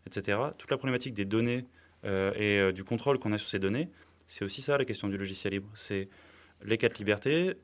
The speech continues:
on utilise comme on veut, on peut regarder comment ça fonctionne, on peut modifier, et cetera. Euh, on peut redistribuer et on a un vrai contrôle sur ce qui, sur ce que fait le, l'objet qui nous appartient.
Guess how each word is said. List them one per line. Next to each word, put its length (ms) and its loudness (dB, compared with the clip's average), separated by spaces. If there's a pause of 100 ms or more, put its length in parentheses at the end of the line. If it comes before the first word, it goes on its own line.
(260)
on 100 0
utilise 360 -4
comme 160 -6
on 80 -6
veut, 260 2
on 140 2
peut 160 0
regarder 320 2
comment 160 0
ça 140 -8
fonctionne, 380 0
on 100 -2
peut 140 -2
modifier, 480 -2
et 60 -6
cetera. 440 -2 (400)
Euh, 260 2 (100)
on 120 -2
peut 220 2
redistribuer 720 0 (760)
et 200 6
on 140 2
a 60 4
un 260 4
vrai 240 0
contrôle 420 2
sur 200 -10
ce 80 -10
qui, 120 -20 (180)
sur 220 -8
ce 120 -14
que 100 -6
fait 360 2 (200)
le, 440 2
l'objet 340 4
qui 100 -10
nous 160 -2
appartient. 300 -4